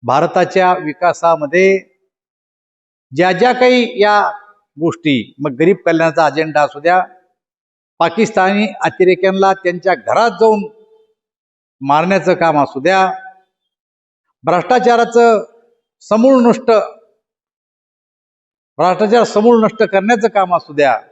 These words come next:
या ज्या कार-, कार्यकाळात काम झालं मोदीजींनी हे सर्व श्रेय या देशातल्या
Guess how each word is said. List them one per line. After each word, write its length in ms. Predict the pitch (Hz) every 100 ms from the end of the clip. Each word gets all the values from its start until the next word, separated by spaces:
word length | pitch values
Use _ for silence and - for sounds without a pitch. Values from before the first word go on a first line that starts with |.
| _ _ _ _ _ _ _ _ _ _
या 340 | 156 196 262 277
ज्या 200 | 254 254
कार-, 380 | 254 202 208 196 - _ _ _
कार्यकाळात 580 | 160 170 180 170 170 170 - - -
काम 260 | 165 175
झालं 340 | 143 143 131 107 - _ _ _ _ _ _ -
मोदीजींनी 1040 | 143 160 160 202 147 151 165 196 - _ _ - - - - _ _ _ _ _ _ _ _ _ -
हे 160 | 180 185
सर्व 440 | - 202 262 240
श्रेय 380 | - 165 156 127 - - _ _ _ _ _ _ _ - 160
या 180 | 226
देशातल्या 720 | 208 160 139 151 147 147 185